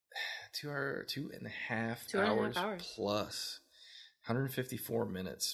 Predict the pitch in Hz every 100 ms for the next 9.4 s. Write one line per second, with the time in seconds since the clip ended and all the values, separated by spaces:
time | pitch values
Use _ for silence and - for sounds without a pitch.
0 | - 101 92 82 - - - - 151 -
1 | 127 120 98 - 110 104 98 98 - 90
2 | 98 101 - - - - 65 - 50 -
3 | - - - 82 - - - - 85 -
4 | - 117 104 104 110 120 120 123 - -
5 | - - - - 78 69 52 50 - 92
6 | 82 73 - - - - - - - -
7 | - _ _ _ _ _ _ _ _ _
8 | _ - - 127 123 117 120 123 127 127
9 | - 117 92